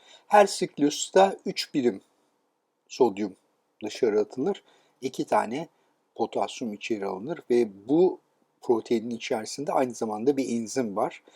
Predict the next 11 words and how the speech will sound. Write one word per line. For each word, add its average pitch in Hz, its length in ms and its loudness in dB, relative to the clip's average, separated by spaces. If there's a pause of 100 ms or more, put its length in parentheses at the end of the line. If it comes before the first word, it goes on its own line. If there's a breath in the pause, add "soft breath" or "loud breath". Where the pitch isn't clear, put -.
(300 soft breath)
Ve 135 100 4
o 113 140 4
da 117 60 2
ne 117 220 -2
biliyorsunuz? 101 540 -4
Sodyum, 113 520 2 (260)
potasyum, 117 680 -2 (420)
A 113 220 0
T 104 280 -4
P 151 400 2 (120)
az. - 460 4